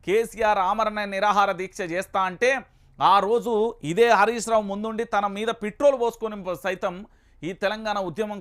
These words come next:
కోసం అడుగులు వేసిన ఘనత. ఇలాంటి తెలంగాణ ఉద్యమవాదుల మీద వీళ్ళందరినీ కూడా ఇక్కడ ఆనవాళ్ళు లేకుండా చేయాలని అంటున్నారు. అయితే ఇప్పుడు ఒక్కసారి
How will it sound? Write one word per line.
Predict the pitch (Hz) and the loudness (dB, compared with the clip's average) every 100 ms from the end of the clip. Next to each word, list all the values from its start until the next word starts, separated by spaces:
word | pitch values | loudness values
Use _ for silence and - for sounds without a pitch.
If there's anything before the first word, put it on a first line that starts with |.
| 165 | -8
కోసం | 190 202 170 | -8 -4 -4
అడుగులు | 175 202 202 | -2 -4 -4
వేసిన | 185 175 165 131 | -6 -8 -6 -6
ఘనత. | 160 101 - _ _ 151 | -6 -10 -14 _ _ -6
ఇలాంటి | 233 254 269 262 - | 0 2 0 -4 -4
తెలంగాణ | 220 262 262 262 233 | -4 -4 -2 0 0
ఉద్యమవాదుల | 180 277 277 202 202 254 262 240 | -4 -4 -2 2 4 4 2 -2
మీద | 220 240 262 | 2 4 4
వీళ్ళందరినీ | 233 220 226 277 262 262 226 | 4 4 4 0 0 -4 0
కూడా | 233 285 285 190 | 2 2 0 -8
ఇక్కడ | 190 233 202 | -4 0 2
ఆనవాళ్ళు | 240 254 254 247 | 2 4 4 4
లేకుండా | 233 226 220 214 190 | 0 0 2 2 4
చేయాలని | 196 190 214 208 | 6 6 6 2
అంటున్నారు. | 180 165 131 107 _ _ _ | 0 -2 -6 -8 _ _ _
అయితే | 190 247 285 254 | 0 0 -2 -2
ఇప్పుడు | 254 240 | -2 -2
ఒక్కసారి | 240 208 214 | 0 2 2